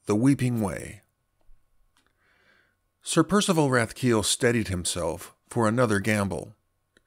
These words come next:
He weighed the odds of victory or defeat as he and his friends approached Camelot's western gate. For the third time, he was leaving the city on a journey with a greater chance of failure than success.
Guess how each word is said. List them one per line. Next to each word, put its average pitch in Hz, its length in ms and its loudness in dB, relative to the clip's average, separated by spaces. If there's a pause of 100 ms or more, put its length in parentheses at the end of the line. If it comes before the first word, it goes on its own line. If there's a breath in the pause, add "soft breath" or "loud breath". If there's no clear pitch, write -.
(480 soft breath)
He - 160 0
weighed 156 380 6
the 143 160 4
odds 120 340 0
of 104 120 -4
victory 104 500 0
or 90 140 -6
defeat 101 520 0 (640 soft breath)
as 107 200 2
he 143 240 0
and 117 100 0
his 107 120 -2
friends 117 520 -2
approached - 640 -4
Camelot's 110 640 -4 (180)
western 87 380 -6
gate. - 380 -8 (1300 soft breath)
For 139 140 2
the 127 100 2
third 160 400 4
time, 104 480 0
he 95 140 -6
was 113 220 -4
leaving 151 340 4
the 131 80 -2
city 123 400 0
on 107 80 -4
a 110 60 -2
journey 131 420 0
with 113 160 0
a 113 40 -2
greater 139 300 0
chance 123 420 -2
of 92 120 -10
failure 87 600 -2
than 80 220 -8
success. - 720 -2